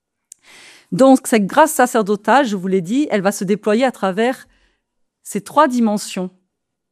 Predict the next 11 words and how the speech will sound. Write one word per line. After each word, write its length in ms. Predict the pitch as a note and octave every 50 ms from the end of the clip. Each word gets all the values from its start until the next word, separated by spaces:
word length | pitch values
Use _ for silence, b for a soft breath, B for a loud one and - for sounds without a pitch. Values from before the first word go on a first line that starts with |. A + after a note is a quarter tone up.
| _ _ _ _ _ _ _ _ _ _ _ _ _ _
Prêtre, 520 | _ - - A3 B3+ C4+ - - - - _ _
prophète, 600 | - A#3+ A3 G#3 G3 - - G#3 A3+ A3 _ -
roi. 380 | - D3 C#3 F3+ E3+ D3 _ _ _ _ _ _ _ _ _ _ _ _ b b b b b b b b b b b
Alors, 440 | A3 A#3 G#3+ G#3 F#3+ - - D#3+ -
tout 140 | - -
d'abord, 300 | A3 A#3+ A#3+ A3 C4+ C#4
la 100 | C4+ A3
dimension 680 | G3+ F3+ G#3+ G#3+ A3 G#3 - - - B3 C4 C#4 C4+ A#3+ - _ _ _ _ _ _ _ _ _ -
du 200 | E3+ D3 E3 E3+
prêtre. 720 | - - - - A#3 A3+ G#3+ - - - - - - _ _ _ _ _ _ _ _ _ _ _ _
Tu 300 | - - C#4 D4+ F#4 F#4+